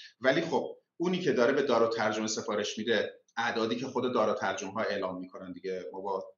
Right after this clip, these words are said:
دار و ترجمه‌های بزرگ تو مذاکرات زیاد داشتیم، همکاری داریم باهاشون. اه، مارجین سود برای دار و ترجمه، اه،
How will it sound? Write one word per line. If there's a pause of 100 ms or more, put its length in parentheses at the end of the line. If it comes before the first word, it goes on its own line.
دار
و
ترجمه‌های
بزرگ (440)
تو
مذاکرات
زیاد
داشتیم،
همکاری
داریم
باهاشون. (1120)
اه، (160)
مارجین
سود
برای (200)
دار
و
ترجمه، (440)
اه،